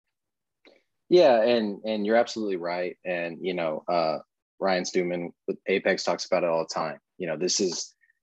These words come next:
we have a huge opportunity right now where money is abundant and, you know, it may not be this way forever. So let's, let's take advantage, let's double down and, and take advantage a hundred percent. But this is where,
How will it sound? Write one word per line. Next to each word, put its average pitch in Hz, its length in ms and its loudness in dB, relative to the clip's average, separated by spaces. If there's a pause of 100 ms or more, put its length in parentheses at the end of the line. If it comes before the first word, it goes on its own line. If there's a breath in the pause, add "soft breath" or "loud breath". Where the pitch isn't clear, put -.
we 110 220 6
have 110 220 2
a 95 40 0
huge 104 480 0
opportunity 92 760 -2
right 87 280 0
now 82 460 -4
where 82 420 0 (480)
money 98 300 4
is 104 140 2
abundant 85 640 -2
and, 82 440 -6
you 95 120 -2
know, 85 280 -2
it 95 100 0
may 101 200 2
not 107 180 2
be 110 100 6
this 104 200 0
way 98 140 0
forever. 92 420 -2
So - 160 -10
let's, 85 400 -6 (100)
let's 87 180 -4
take - 180 -4
advantage, 87 360 -4
let's 82 120 -10
double 85 200 -4
down 82 320 -4 (100)
and, 78 320 -6 (300 soft breath)
and 104 80 -8
take 117 140 0
advantage 110 340 0
a - 60 -12
hundred - 220 -10
percent. - 360 -4 (480 soft breath)
But 107 120 2
this 127 200 6
is 175 180 4
where, 117 460 4